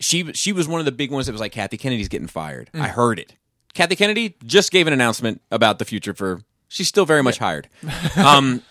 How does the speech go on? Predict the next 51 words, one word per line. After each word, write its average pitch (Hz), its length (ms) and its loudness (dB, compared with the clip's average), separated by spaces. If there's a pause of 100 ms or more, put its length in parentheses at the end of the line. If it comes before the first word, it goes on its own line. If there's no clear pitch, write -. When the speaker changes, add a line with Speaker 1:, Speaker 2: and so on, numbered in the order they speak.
(220)
Speaker 1:
like, 135 260 0
y-, 156 160 -4
you 170 100 -2
know, 135 80 0
she's 117 280 -6
the 123 80 -4
one 127 160 -2
that 135 80 -4
said 135 160 -8
the 135 40 -8
Mandalorian 147 440 -2
was 143 100 -4
going 147 180 -4
south, 139 280 0
that 110 100 -4
he, 107 120 -6
you 113 120 -6
won't 113 260 -6
see 143 220 -6
him 123 140 -4
in 113 80 -4
the, 104 140 -4
in 110 140 -10
the 104 60 -4
later 113 260 -2
part 117 240 -2
of 107 60 -8
the 107 140 -8
series. 101 480 -6
It - 60 -16
kind 104 180 -8
of 90 80 -10
becomes 101 360 -8
a, 95 220 -4 (300)
a 101 100 -6
separate 107 400 -8
story, 104 540 -4
short 110 240 -6
story 110 260 -6
thing. 78 220 -14 (280)
That's 208 220 2
not 92 200 -8
true. - 240 -18
Speaker 2:
Nope. 131 220 -10 (300)
Speaker 1:
Like, 139 160 -2
it's 147 160 -4
just 165 300 -6 (160)
bullshit 117 840 -6
Speaker 2:
Yeah. 117 180 -16
Speaker 1:
for - 220 -10
clicks. - 540 -8